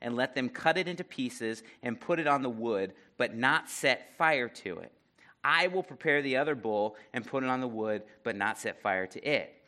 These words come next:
Then you will call on the name of your God, and I will call on the name of the Lord, of Yahweh. The God who answers by fire,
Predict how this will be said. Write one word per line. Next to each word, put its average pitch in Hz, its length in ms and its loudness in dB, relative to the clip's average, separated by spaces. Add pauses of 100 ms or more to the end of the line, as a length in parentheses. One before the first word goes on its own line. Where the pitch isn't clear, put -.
(280)
Then 156 460 0
you 165 200 -6
will 233 140 0
call 175 300 0
on 175 160 4
the 147 100 -2
name 143 300 0
of 104 160 -4
your 185 320 2
God, 95 500 -2 (240)
and 117 240 -4
I 151 160 4
will 190 140 0
call 151 260 4
on 143 80 -2
the 139 80 -2
name 120 340 -2
of 113 80 -6
the 101 100 -6
Lord, 101 440 -6 (260)
of 101 140 -8
Yahweh. 110 500 -2 (720)
The 117 80 -4
God 147 460 6
who 156 140 -6
answers 139 500 -4
by 107 220 -4
fire, 113 720 -2